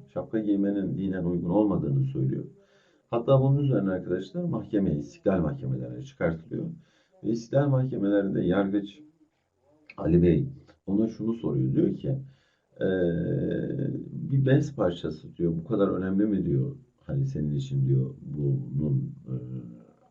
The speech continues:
uygulanıp uygulanmaması." Bunun üzerine o da arkasındaki, e, Türk bayrağını ve önündeki İngiliz bayrağını gösteriyor. "İkisi de bez parçası," diyor. "Senin için bir farkı var mı?" diyor.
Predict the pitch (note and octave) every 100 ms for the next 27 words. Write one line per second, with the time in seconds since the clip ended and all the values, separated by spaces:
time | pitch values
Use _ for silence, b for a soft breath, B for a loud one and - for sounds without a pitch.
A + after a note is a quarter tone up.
0 | _ _ - D#2 C#2+ C#2+ C#2 - C#2 C2
1 | C2+ B1 B1 B1+ - - - b b b
2 | b b A#2+ B2+ B2+ A#2+ C3+ D3 C3 A2+
3 | A#2 A#2+ - A2+ A#2+ A#2 C3 B2 - -
4 | b b b - F2 E2+ C2+ C#3+ - F#2+
5 | F2 F2 F2+ C#3 A2 G2 G2+ G#2 G#2+ G#2+
6 | B2+ - A2+ G#2+ E2+ E2 C#2+ C#2 C#2+ D2
7 | C#2+ - - - - - C3 C3 A#2+ B2
8 | C3 - C3 - C#3+ - - - F2 F2
9 | E2+ E2 D#2+ - E2 E2 E2+ F2 E2+ C2+
10 | C2+ D2